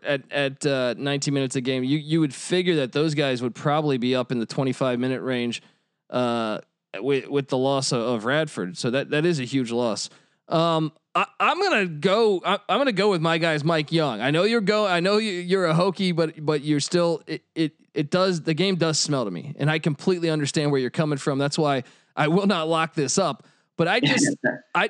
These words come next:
Speaker 1: I like this Hokie team, and I, I, I really think that they could,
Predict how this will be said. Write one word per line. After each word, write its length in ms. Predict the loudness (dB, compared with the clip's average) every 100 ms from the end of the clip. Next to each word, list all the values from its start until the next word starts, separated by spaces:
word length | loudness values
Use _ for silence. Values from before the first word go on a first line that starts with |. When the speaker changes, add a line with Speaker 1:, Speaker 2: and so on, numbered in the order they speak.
| 0
Speaker 1:
I 120 | 0
like 320 | 2 2 2
this 160 | 0 2
Hokie 360 | 2 2 -2 0
team, 360 | 2 2 2
and 100 | 2
I, 340 | 2 0 0 0
I, 120 | -2
I 120 | -2
really 400 | 0 2 2 2
think 260 | 0 -2 0
that 140 | 0
they 120 | 0 0
could, 300 | 0 -2